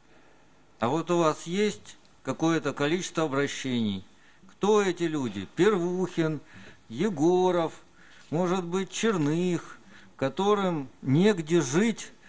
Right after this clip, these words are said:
в муниципальных образованиях, куда они поехали работать главами. Это какая-то, да, какой-то массовый характер носят эти жалобы.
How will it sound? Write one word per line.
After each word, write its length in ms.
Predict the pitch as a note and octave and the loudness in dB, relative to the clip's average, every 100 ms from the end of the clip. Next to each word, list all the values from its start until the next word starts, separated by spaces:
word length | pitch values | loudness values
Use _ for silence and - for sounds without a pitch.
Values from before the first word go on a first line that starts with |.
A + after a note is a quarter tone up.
| - - | -20 -10
в 160 | A#2+ B2 | -6 0
муниципальных 840 | D3+ D#3+ C3+ E3+ F3+ F3 D#3+ C#3 | 2 0 0 -2 2 2 2 -4
образованиях, 800 | C3+ C#3 C3+ C#3+ F#3 G#3+ F#3+ C#3+ | -4 -2 0 2 2 2 0 -2
куда 440 | - B2 C#3 F3+ E3 | -6 -2 2 4 2
они 280 | C#3+ D#3+ D#3+ | 0 -2 -4
поехали 600 | - A2 B2+ C#3 C3+ B2 | -4 -2 -2 -2 -2 0
работать 520 | A#2 G#2 B2+ B2+ A2 | -2 -4 -6 -6 -4
главами. 600 | A2+ A#2 A2 G2+ G2 F#2+ - - - - - - _ _ - - _ - | 0 2 0 0 -6 -8 -16 -20 -20 -20 -20 -20 _ _ -20 -20 _ -4
Это 360 | C#3+ F3 E3 | -2 2 2
какая-то, 760 | D3 E3 F#3+ F3+ F3 F3 D#3 C3+ - - - - - - - - | 0 -2 2 2 2 0 -2 -4 -12 -20 -20 -20 -20 -20 -10 2
да, 280 | D#3 C#3+ | 2 2
какой-то 400 | C#3+ C#3 F#3+ G#3 | -2 -2 2 4
массовый 460 | F3+ G#3 - A3 A3 | 4 4 2 2 2
характер 640 | A3 G3+ D#3 F3+ F#3 F3+ E3 | 4 6 6 4 0 0 2
носят 400 | E3+ D#3+ D#3+ D#3 | 0 0 -2 -2
эти 180 | D3 | 0
жалобы. 640 | D3 C3 D3 C#3 B2+ A#2 | 0 2 0 0 -2 -4